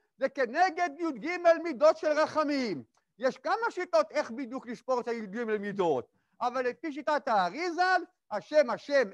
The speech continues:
אל רחום וחנון, המידה הראשונה זה אל, זה המידה הראשונה. אם כן, זה מה שאומר לו הקדוש ברוך הוא למשה רבינו. קל וחומר אם היא המידה הראשונה, היא כנגד מידת אל, כנגד מידת הרחמים.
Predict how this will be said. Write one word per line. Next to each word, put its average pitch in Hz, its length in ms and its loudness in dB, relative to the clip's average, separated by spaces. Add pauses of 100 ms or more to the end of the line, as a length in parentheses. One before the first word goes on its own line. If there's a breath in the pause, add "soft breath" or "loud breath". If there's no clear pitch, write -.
(100)
אל 233 260 2
רחום 240 320 -6
וחנון, 285 540 0 (340)
המידה 277 460 2
הראשונה 349 560 0
זה 320 120 0
אל, 330 340 2 (260)
זה 330 160 4
המידה 320 420 0
הראשונה. 254 680 2 (340 soft breath)
אם 269 140 -8
כן, 302 220 2
זה 277 280 6
מה 320 120 2
שאומר 320 540 4
לו 311 120 6
הקדוש 302 420 2
ברוך 285 340 -2
הוא 311 140 0
למשה 294 500 2
רבינו. 285 640 4 (420)
קל 254 240 -2
וחומר 311 380 4
אם 277 160 -2
היא 262 120 0
המידה 233 480 4
הראשונה, 302 580 2
היא 247 240 -2
כנגד 277 340 0
מידת 294 360 2
אל, 320 340 6
כנגד 262 320 -4
מידת 285 320 0
הרחמים. 311 760 -4